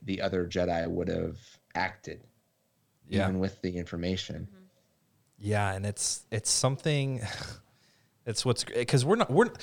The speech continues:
Speaker 2: right now in this very moment, we're not even talking about Clone Wars. We're talking about <laughs> Anakin confronting Palpatine and then the rest of the council showing up and getting owned.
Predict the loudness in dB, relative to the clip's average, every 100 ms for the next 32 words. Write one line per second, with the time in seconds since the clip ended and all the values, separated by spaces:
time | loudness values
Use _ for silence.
0 | 2 8 8 8 4 6 6 4 2 4
1 | 4 4 2 2 0 4 6 8 6 0
2 | -4 0 0 -2 -4 -2 -2 -2 -2 -2
3 | 0 4 6 6 4 4 2 2 0 0
4 | 0 -2 -2 -2 -2 4 8 10 10 8
5 | 6 4 4 0 -8 2 4 8 10 12
6 | 10 10 10 10 8 2 2 4 4 4
7 | 4 4 4 4 4 6 4 2 2 2
8 | 4 4 4 4 4 4 2 2 0 0
9 | 0 2 4 4 4 0